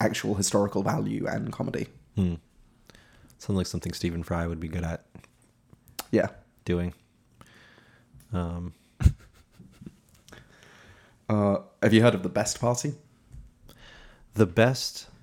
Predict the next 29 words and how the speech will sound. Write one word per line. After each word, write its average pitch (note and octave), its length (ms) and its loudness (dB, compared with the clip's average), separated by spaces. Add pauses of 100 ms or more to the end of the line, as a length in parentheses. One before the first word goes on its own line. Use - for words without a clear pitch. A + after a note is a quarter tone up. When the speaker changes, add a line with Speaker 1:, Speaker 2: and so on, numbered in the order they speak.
(200)
Speaker 2:
Party. - 480 -6
Speaker 1:
The F#2 80 0
Best - 260 -2
Party. - 460 -6
If A2+ 100 0
you C3+ 140 8
were D3+ 80 4
to C#3+ 120 0
start A2+ 460 4
your G2 220 2
own G2 240 4
political G#2 420 0
Speaker 2:
<clears throat> F#2 120 -2
Speaker 1:
party, - 380 -2 (640)
Speaker 2:
Hmm. A2+ 260 4 (180)
Speaker 1:
what G2 100 -2
would G2+ 100 -6
you G2+ 60 -2
call C3 240 4
it? - 100 -10 (1800)
Speaker 2:
A G3+ 60 -2
decent - 400 0
party. - 240 -8 (260)
Speaker 1:
A - 60 -8
de- G#2 160 -4 (560)
<laughs> - 500 -18
Speaker 2:
You D3 80 4
know, G2 180 0 (440)
adequate. G#2+ 420 4